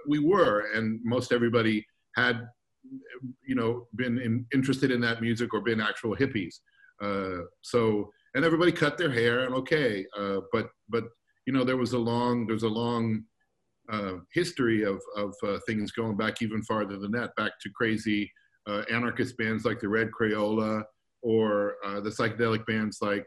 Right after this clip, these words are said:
uh, Rocky Erickson and the Thirteenth Floor Elevators. So even if we didn't know that history, we had it. And, um, I think the thing that I think I could say about most people in the punk rock scene was that,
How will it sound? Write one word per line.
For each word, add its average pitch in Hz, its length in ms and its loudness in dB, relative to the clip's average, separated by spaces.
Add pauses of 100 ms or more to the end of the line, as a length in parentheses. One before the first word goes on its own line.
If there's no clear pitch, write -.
uh, 98 240 2
Rocky 117 400 0
Erickson 113 360 0
and 101 80 -6
the 95 100 -14
Thirteenth 110 320 -8
Floor 104 200 -2
Elevators. 107 600 0 (240)
So 131 420 0 (360)
even 160 220 2
if 147 120 2 (220)
we 135 120 8
didn't 127 280 6
know 143 520 2
that 110 180 2
history, 113 440 0
we 98 260 -2
had 131 220 2
it. 98 160 0 (560)
And, 117 480 0 (200)
um, 104 580 -4 (220)
I 131 60 0
think 151 380 0 (260)
the 131 100 -2
thing 139 400 0
that 117 260 2 (840)
I 120 100 -2
think 117 280 -4
I 131 100 0
could 117 180 -4
say 127 200 2
about 110 260 2
most 120 220 -4
people 117 240 -2
in 101 60 -4
the 95 60 -4
punk 98 280 -6
rock 156 240 -2
scene 107 340 -2
was 104 280 -4
that, 101 180 -2